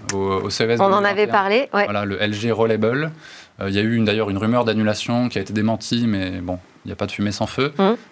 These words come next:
Speaker 1: Euh, on sent que c'est pas forcément, enfin,
Speaker 2: Ça va pas sortir tout de suite, en tout
Speaker 1: pas
Speaker 2: cas.
Speaker 1: certain, en tout cas, il y a, il y a peut-être des complications. Et là, on a vraiment un produit. En plus, Oppo a fait l'effort de, de, d'adapter son interface Android,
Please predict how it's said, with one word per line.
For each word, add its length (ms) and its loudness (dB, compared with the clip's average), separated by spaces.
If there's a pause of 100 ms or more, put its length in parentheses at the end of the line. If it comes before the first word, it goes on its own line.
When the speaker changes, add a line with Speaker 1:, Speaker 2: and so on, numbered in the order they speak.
Speaker 1:
Euh, 260 -2
on 160 -4
sent 260 -2
que 220 -6
c'est 120 -12
pas 80 -6
forcément, 520 -2
enfin, 180 0
Speaker 2:
Ça 100 2
va 120 2
pas 100 0
sortir 260 2
tout 120 0
de 40 -12
suite, 220 0
en 80 0
tout 120 -4
Speaker 1:
pas 60 2
Speaker 2:
cas. 60 0
Speaker 1:
certain, 440 -2 (140)
en 60 -4
tout 80 -10
cas, 60 -2
il 80 -2
y 20 -2
a, 20 -2
il 60 -6
y 60 -6
a 40 -6
peut-être 180 -8
des 80 -4
complications. 540 -6 (480)
Et 60 -4
là, 80 4
on 60 4
a 80 2
vraiment 200 2
un 60 2
produit. 240 -2
En 60 2
plus, 180 -6
Oppo 200 0
a 40 2
fait 140 -6
l'effort 360 0
de, 280 -4
de, 220 -6
d'adapter 420 0
son 160 -2
interface 480 -4
Android, 360 -2